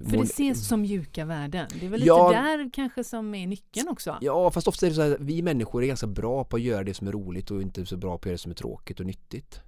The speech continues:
Speaker 1: Mm.
Speaker 2: Alltså det är alltid, men varför har vi s-, så, så, så problem med övervikt och sånt där? Jo, för att vi är mycket lättare att, att äta och döva våra känslor med osunda mat och saker än att fylla oss med, eh, eh, sunda grejer. Och p-,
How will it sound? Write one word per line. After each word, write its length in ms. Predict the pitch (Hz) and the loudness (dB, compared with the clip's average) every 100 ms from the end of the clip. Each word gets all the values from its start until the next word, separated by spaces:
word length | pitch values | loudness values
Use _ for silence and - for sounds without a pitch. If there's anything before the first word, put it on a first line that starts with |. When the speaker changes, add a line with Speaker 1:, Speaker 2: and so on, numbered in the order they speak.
| - | -8
Speaker 1:
Mm. 300 | 180 190 220 | -6 -6 -6
Speaker 2:
Alltså 160 | 113 113 | -4 0
det 100 | 110 | 2
är 40 | |
alltid, 320 | 113 101 104 110 | 0 0 -2 -2
men 120 | 104 | -2
varför 260 | 110 - | -2 -2
har 140 | 107 95 | -4 -2
vi 140 | 98 | -4
s-, 140 | 92 - - - - | -8 -12 -18 -18 -16
så, 380 | - - 98 87 | -10 -6 -4 -4
så, 260 | 98 - 95 | -10 -8 -8
så 140 | - 90 | -6 -8
problem 300 | 92 92 87 | -6 -6 -6
med 100 | 69 | -6
övervikt 500 | 92 82 90 - - | -6 -6 -10 -10 -12
och 120 | 98 | -10
sånt 120 | 104 | -8
där? 80 | 87 | -6
Jo, 100 | 95 | -6
för 100 | 95 | -6
att 120 | - - - - - | -10 -20 -20 -20 -18
vi 120 | - | -6
är 40 | 98 | -4
mycket 220 | 95 90 | -4 -4
lättare 360 | 95 - - 90 | -4 -4 -6 -4
att, 480 | 90 85 - - | -2 -4 -8 -10
att 160 | - 90 | -6 -4
äta 420 | 92 82 - 90 | -4 -4 -8 -6
och 100 | 90 | -6
döva 500 | 90 92 85 85 87 | -2 -2 -2 -4 -4
våra 180 | 90 87 | -4 -4
känslor 420 | - 87 - - | -6 -8 -10 -10
med 260 | 87 87 78 - | -8 -8 -10 -12
osunda 580 | - 92 - 95 87 87 | -10 -10 -8 -10 -8 -8
mat 400 | 90 85 85 - | -6 -8 -10 -12
och 80 | 87 | -10
saker 340 | 95 90 90 | -8 -8 -10
än 100 | 87 87 | -8 -10
att 120 | 87 | -12
fylla 320 | - 92 85 87 | -8 -6 -6 -8
oss 240 | 87 - | -10 -10
med, 360 | 87 82 - 90 | -10 -10 -10 -10
eh, 140 | 87 - - - - - - - - - - - - | -12 -14 -20 -18 -20 -20 -20 -20 -20 -20 -20 -16 -10
eh, 120 | - | -6
sunda 260 | 85 110 98 | -2 0 0
grejer. 240 | 120 107 | 2 2
Och 100 | 98 - | 0 -4
p-, 180 | - | -12